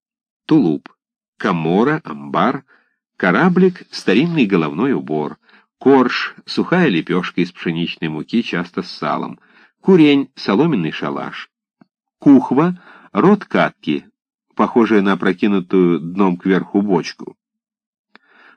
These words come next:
кухоль — глиняная кружка, левада — усадьба, люлька — трубка. Намитка — белое покрывало из жидкого полотна,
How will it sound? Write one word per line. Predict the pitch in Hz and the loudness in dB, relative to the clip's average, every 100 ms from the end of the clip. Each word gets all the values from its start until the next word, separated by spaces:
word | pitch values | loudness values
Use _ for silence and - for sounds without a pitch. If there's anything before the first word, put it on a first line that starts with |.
| _ | _
кухоль — | - 131 - 143 160 160 - _ | 4 4 6 2 2 -2 -10 _
глиняная | 101 104 92 82 71 69 | -2 2 2 0 -4 -8
кружка, | - 73 69 - 127 151 _ _ _ _ _ _ _ 104 | -6 -6 -8 -2 -2 -2 _ _ _ _ _ _ _ 0
левада — | 113 107 98 78 71 69 - | 4 4 4 0 -2 -10 -10
усадьба, | 92 - 76 71 73 139 175 _ _ _ _ 76 | -12 -6 -6 -6 -2 -2 -2 _ _ _ _ -6
люлька — | 76 110 175 - 180 | 2 4 2 0 -2
трубка. | 180 78 71 64 - 73 - _ _ _ _ _ _ _ _ _ _ | -2 -2 -2 -6 -10 -12 -12 _ _ _ _ _ _ _ _ _ _
Намитка — | 98 131 170 107 87 - 73 73 - | 0 2 4 2 0 -6 -10 -10 -8
белое | 90 135 131 123 | 2 4 6 4
покрывало | 120 - 135 113 82 71 73 | 0 -2 2 2 2 0 -4
из | 71 87 90 | -8 -6 -4
жидкого | 101 90 - 80 76 | -2 -2 -2 -4 -4
полотна, | 80 82 90 160 160 | -4 -4 -4 -4 -6